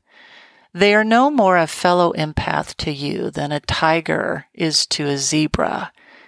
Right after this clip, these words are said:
because they both wear stripes. It's part of the myth and human experience, not unlike Narcissus. Only by choosing to embrace our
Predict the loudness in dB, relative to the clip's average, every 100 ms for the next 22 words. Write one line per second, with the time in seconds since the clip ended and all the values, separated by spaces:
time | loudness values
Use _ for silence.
0 | _ -6 0 0 0 -2 0 0 -2 -4
1 | -6 -4 -2 0 0 -2 -4 -8 -8 _
2 | _ _ _ _ _ _ -6 -4 -4 0
3 | 0 0 0 0 0 0 -4 -6 -6 -6
4 | -6 -6 -6 -2 -2 -2 -6 -8 -6 -8
5 | -4 -2 -2 -4 -8 -6 -8 -8 -10 -10
6 | -6 -4 -4 -8 -8 -10 -10 -12 -16 _
7 | _ _ _ _ -20 -20 -12 0 2 2
8 | 2 2 2 0 -2 -2 0 0 -2 -4
9 | -6 -8 -8 -6 -2 -2 -2 0 -2